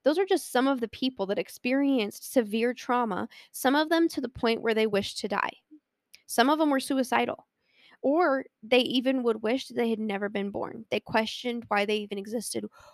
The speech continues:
why they were alive, why God had even allowed them to be born into a life where they experienced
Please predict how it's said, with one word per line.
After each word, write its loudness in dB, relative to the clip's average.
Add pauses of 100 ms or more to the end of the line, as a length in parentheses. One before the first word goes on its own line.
(140)
why 6
they 4
were 2
alive, 2
why 6
God 4
had -6
even -6
allowed 0
them -2
to -10
be -8
born -4 (120)
into -4 (360)
a 4
life 2 (440)
where 4
they 4
experienced -2